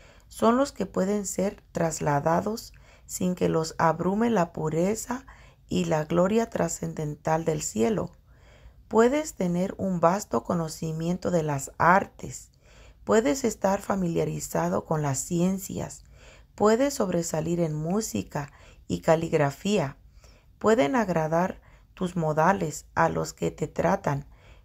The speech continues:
pero ¿qué tienen que ver estas cosas con una preparación para el cielo? ¿Te preparan para subsistir delante del tribunal de Dios? No te engañes,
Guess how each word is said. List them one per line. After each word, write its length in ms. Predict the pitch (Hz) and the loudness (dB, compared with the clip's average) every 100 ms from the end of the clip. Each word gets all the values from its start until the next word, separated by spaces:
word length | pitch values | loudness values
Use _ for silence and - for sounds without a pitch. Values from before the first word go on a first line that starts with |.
| - | -2
pero 440 | 170 165 156 151 _ _ | 2 2 0 -6 _ _
¿qué 100 | 247 | 0
tienen 480 | 262 220 190 196 208 | 2 0 0 0 -2
que 180 | - 175 | 0 2
ver 200 | 170 175 | 4 2
estas 360 | 180 - 156 | 0 -2 -4
cosas 520 | - 165 170 185 180 - | -4 -2 -2 0 -2 -2
con 240 | 165 165 | -4 -2
una 220 | 170 175 | 0 0
preparación 760 | 175 156 151 143 143 - 165 160 | 0 -4 -2 -2 -4 -4 -6 -2
para 200 | 160 147 | -2 -2
el 100 | 139 | -2
cielo? 460 | - 156 160 196 311 - - - - - - - - - - | -6 -4 -2 -2 -4 -10 -20 -20 -20 -20 -20 -20 -20 -10 2
¿Te 140 | 190 | 2
preparan 720 | 190 175 175 151 160 208 220 | 4 2 4 6 6 6 4
para 280 | 170 160 156 | 2 2 -2
subsistir 800 | - 160 - 147 - 170 180 - | -6 -8 -8 -10 -6 -4 -4 -2
delante 640 | 175 165 156 165 180 185 196 - - - - | 0 4 4 4 0 -4 -6 -14 -20 -20 -2
del 300 | 165 165 - | 2 4 2
tribunal 600 | 165 156 156 151 160 170 | -4 -2 -2 2 2 2
de 120 | 156 | 2
Dios? 560 | 151 151 208 330 - - _ - - - - - _ - - - | 0 -2 -2 -4 -12 -16 _ -20 -20 -20 -20 -20 _ -20 -20 -4
No 200 | 170 190 | 2 2
te 100 | 208 | 2
engañes, 720 | 185 180 269 294 147 - - | 2 2 0 0 -4 -6 -18